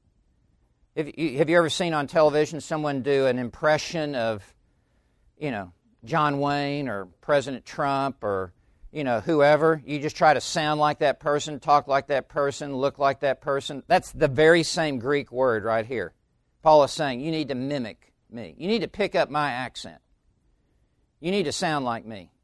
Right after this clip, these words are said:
as you live your Christian life." So, let's just keep wa-, looking here. He says, "Having received the word, whew, in much tribulation and with much joy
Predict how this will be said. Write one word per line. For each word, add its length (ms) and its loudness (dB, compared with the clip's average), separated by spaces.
as 140 -6
you 120 -4
live 120 0
your 100 -8
Christian 360 -8
life." 240 -10
So, 340 2
let's 120 -6
just 180 -4
keep 220 -2
wa-, 240 4
looking 300 2
here. 220 -6
He 100 -6
says, 220 0
"Having 300 4
received 600 2
the 100 2
word, 640 6
whew, 200 4
in 200 0
much 240 4
tribulation 840 6
and 160 -6
with 140 -2
much 320 -2
joy 560 2